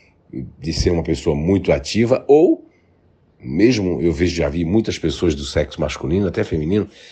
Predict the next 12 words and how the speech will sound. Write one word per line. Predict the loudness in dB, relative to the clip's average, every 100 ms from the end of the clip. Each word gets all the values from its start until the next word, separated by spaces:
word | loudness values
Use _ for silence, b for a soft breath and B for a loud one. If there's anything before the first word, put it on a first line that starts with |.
| B B
se | -8 -4
considerarem | 0 0 2 4 4
umas | 4 2
pessoas | 0 -2 2 0 0
racionais, | 0 0 0 0 2 2 2 0
ou | -2
seja, | -2 -2 -2 -4 B B B B
em | -6
busca | 0 0 0 -2
de | 0
um | 0
conhecimento. | 2 2 0 -2 0 2 0 -6